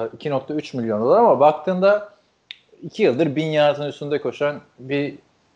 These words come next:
Chris Carson var. Yani bu adam ilk tur draftı olsa bayağı isminden bahsettirirdi. Ama o da sezonun sonlarına doğru sakatlanıyor biliyorsun.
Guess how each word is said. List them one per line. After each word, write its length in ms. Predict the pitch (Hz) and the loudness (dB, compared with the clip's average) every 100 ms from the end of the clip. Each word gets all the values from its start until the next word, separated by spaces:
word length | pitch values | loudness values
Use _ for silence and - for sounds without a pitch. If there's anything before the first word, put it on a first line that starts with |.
| _ _ | _ _
Chris 320 | - 151 - | -6 -4 0
Carson 420 | 147 135 - 113 98 | 2 2 2 -10 -4
var. 160 | 98 | -4
Yani 160 | 101 107 | -4 0
bu 80 | 120 | 0
adam 200 | 117 123 | 0 -6
ilk 140 | 123 | -8
tur 200 | 120 113 | -6 0
draftı 280 | 117 - 117 | 0 0 -4
olsa 260 | 92 113 | -4 -2
bayağı 280 | 110 107 101 | 2 4 4
isminden 480 | 101 - 104 101 120 - _ _ _ _ _ | 0 -8 -8 -4 -6 -6 _ _ _ _ _
bahsettirirdi. 920 | 117 113 - 123 - 123 117 101 117 - _ - | 2 2 0 -6 -6 -6 -6 -4 -6 -8 _ -4
Ama 300 | 147 175 190 | 2 4 4
o 140 | 160 165 | 2 2
da 280 | 208 - - | 2 0 -12
sezonun 360 | - 147 156 180 | -12 -8 -6 -6
sonlarına 440 | 180 165 175 180 | -6 -4 -2 0
doğru 180 | 135 180 | 0 -2
sakatlanıyor 760 | - - 151 - 156 151 123 117 | -6 -6 -6 -4 -8 -6 -6 -6
biliyorsun. 360 | 101 95 - | -6 -8 -12